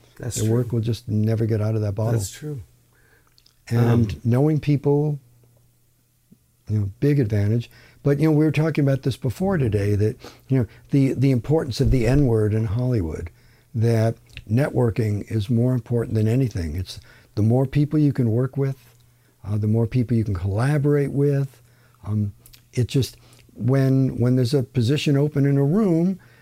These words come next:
Speaker 2: you're a lot more likely to call friends you know than just say, "Hey, we got an open spot
Speaker 1: Mm-hmm.
Speaker 2: here, come in and audition." So more work gets given to people who know people
Speaker 1: Right.
Speaker 2: than any other way.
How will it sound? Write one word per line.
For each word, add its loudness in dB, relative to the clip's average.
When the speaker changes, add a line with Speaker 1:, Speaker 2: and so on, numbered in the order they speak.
Speaker 2:
you're 2
a 2
lot 0
more 2
likely 2
to 0
call -2
friends 0
you 2
know 2
than 0
just -4
say, 0
"Hey, 2
we 2
got 2
an 2
open 0
spot -2
Speaker 1:
Mm-hmm. -2
Speaker 2:
here, 2
come -2
in -2
and -2
audition." -6
So 0
more 2
work 2
gets -2
given 2
to -2
people 0
who 2
know 2
people -2
Speaker 1:
Right. -2
Speaker 2:
than 0
any 2
other -2
way. -4